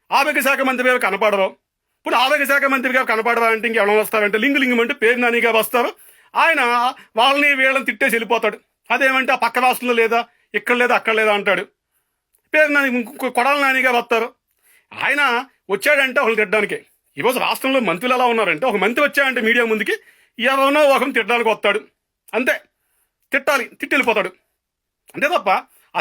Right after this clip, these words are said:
శాఖ ఏంటి, ఆ శాఖలో ఏం జరుగుతుందని చెప్పేసి ఇక వాళ్ళకి తెలియదు, తెలిసినా చెప్పడానికి కూడా ఏమీ లేదు. వీళ్ళకి మీటింగ్లకు అవసరమైతే రోడ్డు మీద బస్సులు, లారీలు అడ్డుపడి లాక్కుని వెళతారు. అలాంటప్పుడు తీసుకోవాలండి.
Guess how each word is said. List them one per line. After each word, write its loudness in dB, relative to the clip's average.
శాఖ 0
ఏంటి, -6
ఆ -12
శాఖలో -2
ఏం 2
జరుగుతుందని -6
చెప్పేసి -6
ఇక 0
వాళ్ళకి 0
తెలియదు, 0
తెలిసినా -2
చెప్పడానికి -2
కూడా 2
ఏమీ 0
లేదు. 0
వీళ్ళకి 0
మీటింగ్లకు 0
అవసరమైతే -4
రోడ్డు -6
మీద -4
బస్సులు, -4
లారీలు -2
అడ్డుపడి -8
లాక్కుని -2
వెళతారు. 0
అలాంటప్పుడు -4
తీసుకోవాలండి. 2